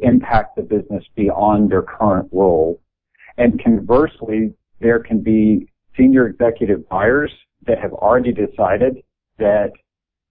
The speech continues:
they're going to buy a pen. It's just a question of do they want the blue felt tip or the black ballpoint. So they want a product sale.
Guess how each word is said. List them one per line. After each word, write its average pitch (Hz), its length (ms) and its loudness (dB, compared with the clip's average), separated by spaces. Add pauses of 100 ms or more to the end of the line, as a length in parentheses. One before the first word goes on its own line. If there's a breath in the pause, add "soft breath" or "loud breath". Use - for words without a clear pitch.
(120)
they're 104 180 0
going 113 320 0
to - 100 -6
buy 104 280 2
a 95 80 -2
pen. 104 520 -4 (120)
It's - 240 -6
just - 240 -4
a 110 40 -6
question - 460 -2
of 98 140 0
do 104 120 0
they 104 140 4
want 101 320 -2 (140)
the 104 400 0 (400 soft breath)
blue 113 260 2 (100)
felt 107 380 2
tip 123 260 0 (360)
or 113 520 -2
the 107 80 -10
black 101 440 -2
ballpoint. 98 560 -2 (880)
So 113 100 2
they 120 160 2
want 139 180 2
a - 20 0
product - 480 -2
sale. - 300 -14